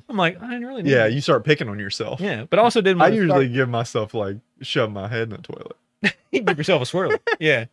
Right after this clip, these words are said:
Speaker 1: you bat, you fag. <laughs> You can't even.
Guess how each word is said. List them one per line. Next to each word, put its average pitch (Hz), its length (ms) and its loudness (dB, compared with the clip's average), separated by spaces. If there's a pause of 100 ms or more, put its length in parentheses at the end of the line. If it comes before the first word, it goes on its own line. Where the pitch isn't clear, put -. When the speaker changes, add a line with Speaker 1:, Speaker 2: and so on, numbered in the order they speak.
(140)
Speaker 1:
you 139 140 -6
bat, 104 340 -8
you 160 140 -2
fag. 101 400 -10 (920)
<laughs> 233 80 -2 (1800)
You 233 80 -10
can't 151 180 0
even. 117 320 -2